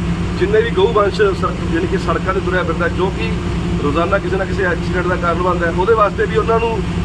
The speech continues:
ਕੋਈ ਨਾ ਕੋਈ, ਦੇਖੋ ਜਿਹੜੀਆਂ ਸਰਕਾਰਾਂ ਕੋਲੇ ਇੰਨੇ ਨੇ ਫੰਡ ਆ ਰਹੇ ਨੇ, ਗਊ ਸੈੱਸ ਦੇ ਨਾਮ 'ਤੇ ਇੰਨਾ ਫੰਡ ਆ ਰਿਹਾ ਹੈ, ਉਹਦੀ ਹਮੇਸ਼ਾ ਦੁਰਵਰਤੋਂ ਕੀਤੀ ਜਾ ਰਹੀ ਹੈ। ਜੇਕਰ ਉਹ ਗਊ ਵੰਸ਼, ਅ, ਜਿਹੜਾ ਗਊ ਆਪਣਾ ਗਊ ਸੈੱਸ ਗਾਂ-, ਗਊਸ਼ਾਲਾਵਾਂ ਨੂੰ ਦਿੱਤੇ ਜਾਵੇ, ਔਰ ਮੈਂ ਕਹਿੰਦਾ ਸਾਰੀਆਂ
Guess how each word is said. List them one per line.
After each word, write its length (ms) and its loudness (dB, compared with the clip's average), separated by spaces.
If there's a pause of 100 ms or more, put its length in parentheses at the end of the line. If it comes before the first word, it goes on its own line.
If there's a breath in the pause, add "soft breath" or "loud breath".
(140)
ਕੋਈ 140 2
ਨਾ 100 0
ਕੋਈ, 180 -2
ਦੇਖੋ 440 2 (480)
ਜਿਹੜੀਆਂ 220 2
ਸਰਕਾਰਾਂ 460 2
ਕੋਲੇ 260 0
ਇੰਨੇ 180 0
ਨੇ 100 0
ਫੰਡ 280 0
ਆ 60 4
ਰਹੇ 120 0
ਨੇ, 120 0 (880)
ਗਊ 160 0
ਸੈੱਸ 220 0
ਦੇ 120 0
ਨਾਮ 240 2
'ਤੇ 120 0
ਇੰਨਾ 180 2
ਫੰਡ 240 0
ਆ 100 4
ਰਿਹਾ 140 0
ਹੈ, 100 -2 (360)
ਉਹਦੀ 160 0 (240)
ਹਮੇਸ਼ਾ 280 0
ਦੁਰਵਰਤੋਂ 540 0
ਕੀਤੀ 240 -2
ਜਾ 120 2
ਰਹੀ 180 -2
ਹੈ। 140 0 (380)
ਜੇਕਰ 220 2
ਉਹ 220 4
ਗਊ 240 0
ਵੰਸ਼, 320 0
ਅ, 160 0
ਜਿਹੜਾ 200 2
ਗਊ 200 2
ਆਪਣਾ 280 2
ਗਊ 200 0
ਸੈੱਸ 200 0 (720)
ਗਾਂ-, 160 2
ਗਊਸ਼ਾਲਾਵਾਂ 640 2
ਨੂੰ 100 -2
ਦਿੱਤੇ 200 0
ਜਾਵੇ, 280 2 (440)
ਔਰ 100 2
ਮੈਂ 180 2
ਕਹਿੰਦਾ 240 2
ਸਾਰੀਆਂ 420 2